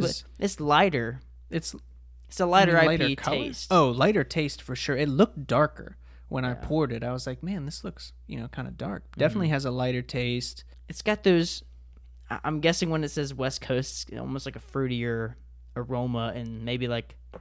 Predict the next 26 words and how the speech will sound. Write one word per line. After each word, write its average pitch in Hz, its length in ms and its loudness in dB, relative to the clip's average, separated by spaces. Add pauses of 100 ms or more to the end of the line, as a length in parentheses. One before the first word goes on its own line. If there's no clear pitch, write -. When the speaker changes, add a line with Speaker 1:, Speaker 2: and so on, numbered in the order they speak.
(220)
Speaker 2:
those 127 200 -6
kinda, 127 180 -4
like, 120 160 -6
fruity 123 580 -2 (200)
tones 123 460 -6
to 123 220 -12
it. 120 140 -16 (240)
Speaker 1:
Yeah. - 140 -14 (340)
Speaker 2:
And 156 100 -2
I, - 80 0
and 165 120 0
I 202 100 4
tasted 180 640 0
that. 127 140 2
I 135 60 2
couldn't 147 240 -6
really 135 300 -4 (240)
put 135 120 -6
my 135 160 -4
eye 120 280 -2
on 113 220 -4
what 117 440 -8
fruit - 400 -4
you 123 160 -6
would 123 120 -8
say. 123 340 -8